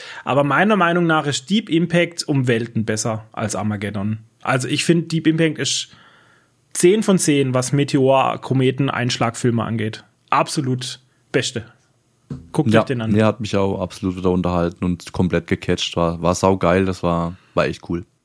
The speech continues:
Speaker 1: Ich habe auch einen sehr, sehr, sehr, sehr geilen Film angeschaut noch.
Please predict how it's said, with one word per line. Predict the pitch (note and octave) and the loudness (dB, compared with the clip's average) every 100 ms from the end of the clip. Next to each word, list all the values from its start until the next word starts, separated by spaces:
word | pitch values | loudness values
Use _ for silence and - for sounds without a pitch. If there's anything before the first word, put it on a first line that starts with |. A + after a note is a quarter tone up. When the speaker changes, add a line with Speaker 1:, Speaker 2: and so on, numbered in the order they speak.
| B3 | -4
Speaker 1:
Ich | C#4 | -2
habe | - D#4+ C#4+ E3+ C3 A#2+ | 2 2 4 2 2 -2
auch | - F#3+ G#3+ | 0 0 0
einen | - B2 A#2+ B2 | -2 -4 -4 -4
sehr, | B2 - F3+ F#3 G3+ | -4 -2 0 2 0
sehr, | G3 E3 D#3 | 0 0 2
sehr, | D#3 - D3 | 0 -2 0
sehr | C#3+ - C3+ | -2 -2 -4
geilen | B2 A2 A#2 A#2 | -4 -4 -4 -6
Film | - A2+ | -6 -6
angeschaut | A2 A2+ G#2+ A2+ G#2 A2+ | -6 -6 -8 -10 -10 -10
noch. | A2 | -10